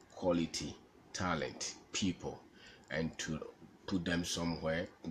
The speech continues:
give them a position, give them a business, give them a department, give them something that you're doing,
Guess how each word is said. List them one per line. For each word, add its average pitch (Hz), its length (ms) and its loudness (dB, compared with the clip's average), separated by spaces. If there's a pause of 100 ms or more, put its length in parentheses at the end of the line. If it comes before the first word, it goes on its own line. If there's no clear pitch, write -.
(120)
give 87 180 0
them 85 160 4
a 80 40 2
position, 80 520 0
give 82 180 -2
them 82 160 0
a 80 40 -2
business, 82 440 -2
give 85 200 -4
them 82 160 0
a 78 40 -2
department, 80 680 -2
give 85 200 -4
them 82 260 -2 (340)
something 82 420 0
that 82 220 0
you're 78 100 0
doing, 82 360 0